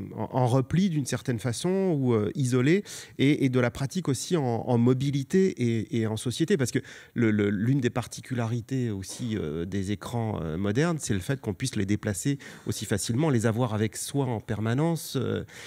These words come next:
et, et j'ai l'impression que ça aussi, ça, ça modifie un petit peu le, le, le cadre, les façons d'être.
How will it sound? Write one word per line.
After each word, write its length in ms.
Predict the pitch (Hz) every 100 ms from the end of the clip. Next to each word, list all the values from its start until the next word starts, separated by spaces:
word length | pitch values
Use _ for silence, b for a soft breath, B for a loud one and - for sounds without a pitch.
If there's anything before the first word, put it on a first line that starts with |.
| B B B B B B B -
et, 260 | 117 -
et 40 | 123
j'ai 120 | 131
l'impression 360 | 135 127 160
que 60 | 196
ça 180 | 180 160
aussi, 280 | 160 - 202
ça, 200 | 143 113
ça 180 | -
modifie 680 | 127 131 123 143 - 175 170
un 140 | 143 117
petit 240 | - 139
peu 240 | - 160
le, 240 | 151 127 113
le, 400 | 107 107 104 101
le 200 | 107 104
cadre, 440 | - 170 170 127
les 80 | 113
façons 360 | - 113 123 117
d'être. 520 | 131 147 156 -